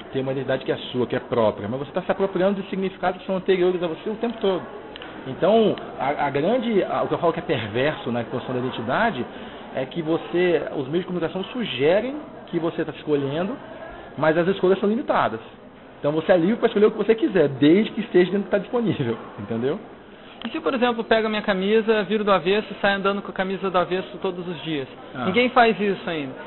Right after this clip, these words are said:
Speaker 2: E aí começa a virar moda, as pessoas começam a copiar isso. É, você quer dizer que, na realidade, é, essa, essa postura já existia previamente ou simplesmente, é
Speaker 1: Não, é... não é nem,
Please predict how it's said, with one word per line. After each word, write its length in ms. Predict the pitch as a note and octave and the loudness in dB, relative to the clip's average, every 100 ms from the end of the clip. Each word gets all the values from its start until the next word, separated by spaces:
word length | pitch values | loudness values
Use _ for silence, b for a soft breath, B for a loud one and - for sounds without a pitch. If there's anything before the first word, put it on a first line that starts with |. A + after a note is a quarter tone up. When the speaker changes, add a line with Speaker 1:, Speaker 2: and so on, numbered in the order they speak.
| - | -6
Speaker 2:
E 60 | G3 | -2
aí 80 | A3+ | 0
começa 320 | B3 B3 B3+ | 2 2 2
a 40 | |
virar 180 | A3+ A#3+ | 4 4
moda, 280 | A3 G#3+ G#3+ | 6 4 4
as 60 | G3+ | 2
pessoas 460 | G#3 - G#3+ G#3+ | -4 4 6 6
começam 360 | - G#3 G#3 G#3 | 2 0 0 0
a 20 | |
copiar 520 | G#3+ G#3+ G#3+ G3 F#3 | 4 4 4 4 4
isso. 200 | D#3+ D3 - - B B B | 2 -4 -10 -18 B B B
É, 240 | - E3+ E3+ | 0 2 2
você 200 | E3+ - | -2 -8
quer 140 | A3+ | -8
dizer 180 | F#3+ F#3 | -4 -2
que, 60 | G3+ | 0
na 80 | G3 | 0
realidade, 480 | G3 F#3+ G3 F#3+ F#3+ | 0 4 4 4 0
é, 400 | - - E3+ D#3+ | -2 -4 -4 0
essa, 540 | F3 F3 F#3+ E3 D3 - - - | 0 0 4 4 4 -2 -16 -6
essa 840 | - D#3+ - E3+ D#3+ D3 C3+ - - - | 0 0 2 2 4 2 0 -4 -8 -2
postura 360 | F3+ - G3 | -2 4 2
já 160 | E3+ F#3 | 4 2
existia 640 | G3 F3 - - G#3 A#3 | 2 -2 -6 -4 4 4
previamente 560 | G3 F3+ F3 E3+ F#3+ G3 | 4 2 0 0 -4 -6
ou 60 | F3+ | -10
simplesmente, 680 | F3 E3+ E3 F3+ F3+ F3 - B B - | -10 -8 -6 -6 -4 -6 -6 B B 0
é 120 | D#3 | 2
Speaker 1:
Não, 240 | D#3 C#3 - | 2 0 -6
é... 160 | - D3 C#3+ | -4 -4 -2
não 200 | D#3+ E3+ | -2 0
é 60 | |
nem, 220 | F3+ G#3+ | 2 0